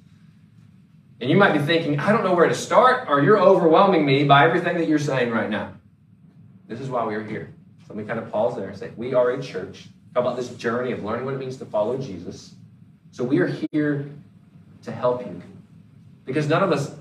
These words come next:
none of us get it, none of us graduate beyond it. It doesn't happen overnight. But it's a long obedience in the same direction. That's part of what we call discipleship,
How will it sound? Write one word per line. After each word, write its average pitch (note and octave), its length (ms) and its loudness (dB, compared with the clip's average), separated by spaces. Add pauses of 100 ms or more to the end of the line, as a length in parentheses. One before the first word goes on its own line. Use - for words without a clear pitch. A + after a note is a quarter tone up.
none F#3 180 2
of G3+ 60 2
us C#3 120 -2
get E3 340 6
it, F#3 120 6
none C#3+ 140 2
of - 40 -2
us C#3+ 80 -4
graduate D3 520 2
beyond C#3 500 2
it. - 160 -8 (140)
It - 40 -16
doesn't C#3 200 -2
happen C#3+ 260 -2
overnight. B2 560 -4 (1080)
But C#3 140 2
it's C#3+ 120 2
a - 140 0
long E3 340 4
obedience D3 580 0
in B2 60 -10
the A2 60 -8
same G#2+ 280 -10
direction. F#2+ 460 -14 (580)
That's C#3+ 140 -6
part E3 180 4
of C#3+ 100 0
what C#3+ 100 -4
we C3 60 -6
call A#2+ 260 -6
discipleship, - 760 -10